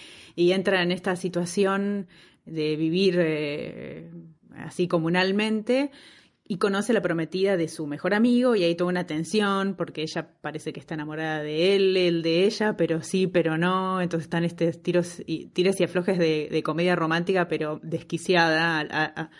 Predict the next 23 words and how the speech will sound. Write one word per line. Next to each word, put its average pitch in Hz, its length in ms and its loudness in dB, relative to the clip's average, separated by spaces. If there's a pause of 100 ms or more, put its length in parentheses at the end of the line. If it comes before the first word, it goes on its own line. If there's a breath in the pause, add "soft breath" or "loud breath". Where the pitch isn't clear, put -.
(160 loud breath)
al 175 100 2
estilo 226 360 2
de 202 140 2
Fleabag, 208 540 2
aunque 160 220 -2
tiene 180 160 0
un 175 80 0
tono 175 360 0
nada, 165 360 -2
muy 165 240 0
distinto 180 560 2
y 156 120 2
es 156 120 -6
mucho 170 280 -2
más... 156 420 -6 (520 loud breath)
Para 180 140 2
mí 226 60 4
está, 254 180 2 (100)
es 185 120 -6
como, 196 180 0
está 190 160 -4
más 185 160 2
dura, 151 480 0